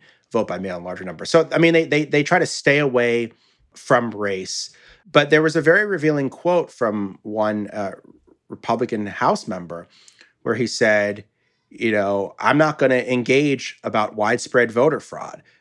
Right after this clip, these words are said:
There was no widespread voter fraud, but people believe there was. So therefore, we need to do something."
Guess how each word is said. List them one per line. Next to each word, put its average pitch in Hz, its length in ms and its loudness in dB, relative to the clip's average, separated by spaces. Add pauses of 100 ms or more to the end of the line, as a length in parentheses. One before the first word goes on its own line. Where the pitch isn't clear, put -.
There 127 180 0
was 143 340 2
no 117 120 2
widespread 95 640 -6
voter 90 240 -12
fraud, 76 400 -16 (220)
but - 80 -14
people 156 200 6
believe 139 460 2
there 101 180 0
was. - 580 -16 (220)
So - 140 2
therefore, 135 260 4
we 117 80 0
need 110 160 -4
to 104 60 -12
do 98 220 -10
something." - 400 -16